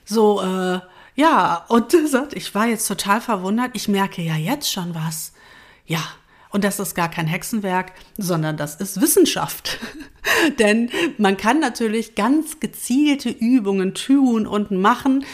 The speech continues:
und das machen wir auch in den Yogastunden und dann merkst du ziemlich schnell, dass sich deine Atmung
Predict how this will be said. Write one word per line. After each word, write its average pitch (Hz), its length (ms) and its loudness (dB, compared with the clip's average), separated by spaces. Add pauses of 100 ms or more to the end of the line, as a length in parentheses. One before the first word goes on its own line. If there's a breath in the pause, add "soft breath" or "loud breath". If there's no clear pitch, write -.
(120)
und 190 120 -2
das 185 140 -2
machen 190 440 2
wir 151 260 -4
auch 180 360 0
in 190 140 2
den 185 180 2
Yogastunden 170 880 -4 (260 loud breath)
und 190 220 -2
dann 214 320 0
merkst 196 400 -2
du 180 60 -4
ziemlich 233 480 -2
schnell, 175 380 -2 (240 loud breath)
dass 175 200 -4
sich 254 140 -4
deine 196 300 0
Atmung 180 640 -2